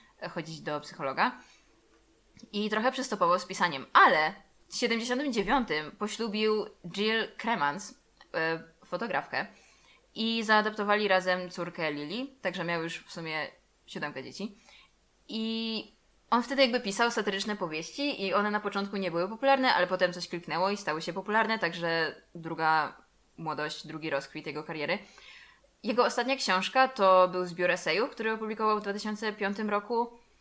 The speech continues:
Em, w ogóle taka ciekawostka, e, on t-,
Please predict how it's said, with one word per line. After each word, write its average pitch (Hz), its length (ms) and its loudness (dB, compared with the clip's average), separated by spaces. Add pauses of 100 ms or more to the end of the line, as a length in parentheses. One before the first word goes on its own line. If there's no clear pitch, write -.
(500)
Em, 190 500 2 (260)
w 226 80 -6
ogóle 277 240 6
taka 269 200 2
ciekawostka, 175 800 2 (600)
e, 165 240 0
on 208 140 -4
t-, - 80 -12